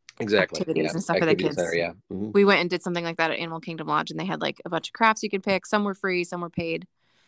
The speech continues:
Speaker 1: Yes,
Speaker 2: Um,
Speaker 1: exactly.
Speaker 2: they
Speaker 1: Same
Speaker 2: had,
Speaker 1: like
Speaker 2: like,
Speaker 1: Old Key
Speaker 2: video
Speaker 1: West, yeah.
Speaker 2: games. You could just, like, ask them to bring you, like, whatever game you wanted to play, like, the disc for it. So we spent a little bit of time in there. So those are fun.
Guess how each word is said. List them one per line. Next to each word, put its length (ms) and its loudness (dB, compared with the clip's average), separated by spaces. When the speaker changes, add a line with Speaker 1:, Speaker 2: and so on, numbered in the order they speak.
Speaker 1:
Yes, 200 4
Speaker 2:
Um, 180 -2
Speaker 1:
exactly. 360 2
Speaker 2:
they 80 6
Speaker 1:
Same 80 6
Speaker 2:
had, 100 4
Speaker 1:
like 80 4
Speaker 2:
like, 60 0
Speaker 1:
Old 100 -4
Key 60 6
Speaker 2:
video 220 6
Speaker 1:
West, 100 -2
yeah. 80 0
Speaker 2:
games. 340 -4
You 80 -8
could 140 -8
just, 160 -8
like, 340 -4
ask 280 0
them 220 -4
to 120 -10
bring 180 -6
you, 140 -6
like, 200 -2
whatever 240 -2
game 280 0
you 80 -2
wanted 220 -4
to 60 -6
play, 440 -2
like, 140 -6
the 80 -4
disc 340 0
for 220 2
it. 180 0
So 300 4
we 160 -2
spent 440 -2
a 40 -6
little 180 -4
bit 80 -8
of 80 -6
time 220 -2
in 80 -4
there. 240 -4
So 140 -2
those 120 2
are 40 -2
fun. 300 0